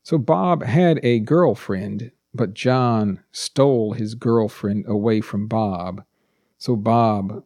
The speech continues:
was angry about that. So we can say,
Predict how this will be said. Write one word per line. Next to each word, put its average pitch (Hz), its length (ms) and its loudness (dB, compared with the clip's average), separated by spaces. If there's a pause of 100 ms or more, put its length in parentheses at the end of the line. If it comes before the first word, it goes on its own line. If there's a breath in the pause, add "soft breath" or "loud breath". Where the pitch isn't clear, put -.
was 110 320 -2
angry 113 440 2
about 98 380 -6
that. 95 280 -6
So 107 120 -6
we 104 100 -2
can 104 160 -6
say, 98 460 -4